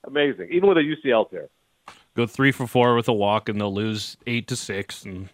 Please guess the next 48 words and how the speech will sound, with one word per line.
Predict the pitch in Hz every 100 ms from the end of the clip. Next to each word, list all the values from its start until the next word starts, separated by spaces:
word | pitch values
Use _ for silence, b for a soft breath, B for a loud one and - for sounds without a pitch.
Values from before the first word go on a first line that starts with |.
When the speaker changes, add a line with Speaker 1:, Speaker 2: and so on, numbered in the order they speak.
| -
Speaker 2:
ho-hum | 123 127 110 98 104
Speaker 1:
Right. | 110
Speaker 2:
again. | 107 92 92 - B B -
Uh, | 143 143 147
what | 180 277
are |
your | 285
Speaker 1:
Yeah. | 202
Speaker 2:
calculations | 254 220 208 233 233 214
saying | 220 214
on | 214
the | 175
Blue | 147 220
Jays? | 175 143 113
Now | 151 160
three | - 180
and | 165
a |
half | 156 156
games | - 156 143 127
out | 147
of | 135 120
a |
playoff | 110 - 170 196 180 165
spot, | - 165
a | 151
Speaker 1:
Oh. |
Speaker 2:
wild | 120 147 175 175
card | 160 165 156
spot. | - 156 156 147 110
Bichette | 117 - 156 151
and | 135
Chapman | - 165 160 160 151
both | 135 139 -
hit | 139
the | 135 120
I | 110 117
L, | 196 196 170
and | 147
all | 147
of | 143
a |
sudden | 123 160 151
that | 147 120
lineup | 123 165 160 156
looks | 139 131 131
very | 120 110 104
thin. | - - 226 226 220 208